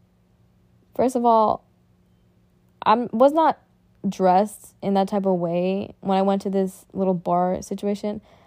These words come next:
I wasn't dressed as a girl that likes to do that. Like, I dress in my own type of way, and also that's why he approached me. He's like, "Oh, I like your style."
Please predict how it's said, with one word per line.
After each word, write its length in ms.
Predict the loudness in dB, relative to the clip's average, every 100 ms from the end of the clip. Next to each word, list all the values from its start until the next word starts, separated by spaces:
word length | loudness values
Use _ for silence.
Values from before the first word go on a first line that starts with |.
| _ _
I 100 | 2
wasn't 260 | 4 2 2
dressed 320 | 4 2 2
as 160 | -2 0
a 80 |
girl 300 | -4 0 0
that 180 | 0 -4 _ _ _ _
likes 280 | -2 -2 -2
to 60 | -4
do 140 | -4
that. 140 | -4
Like, 180 | -6 0
I 120 | 2
dress 260 | 4 2 0
in 80 | -2
my 100 | 0
own 140 | -2
type 180 | -2 -2
of 60 | 0
way, 180 | 0
and 80 | 2
also 220 | 0 2
that's 160 | 0 2
why 220 | 2 2
he 200 | 0 -4 -4
approached 340 | -6 -6 -4
me. 60 | -6
He's 100 | -6
like, 100 | -2
"Oh, 60 |
I 80 | -2
like 160 | -2 -4
your 80 | -8
style." 460 | -6 -6 -6 -10